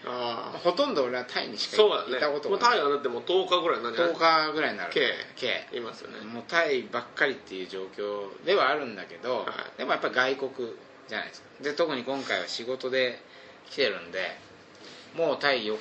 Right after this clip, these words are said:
Speaker 2: 日目の夜だけど、は-、ほら、昨日じゃない。やっと会えたのは。
Speaker 1: そうだ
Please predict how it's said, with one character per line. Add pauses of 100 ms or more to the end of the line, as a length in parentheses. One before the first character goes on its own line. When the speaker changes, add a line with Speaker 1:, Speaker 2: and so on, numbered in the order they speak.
(140)
Speaker 2:
日
目
の
夜
だ
け
ど、 (560)
は-、 (160)
ほ
ら、
昨
日
じ
ゃ
な (760)
い。
や
っ
と
会
え
た
の
は。 (1800)
Speaker 1:
そ
う
だ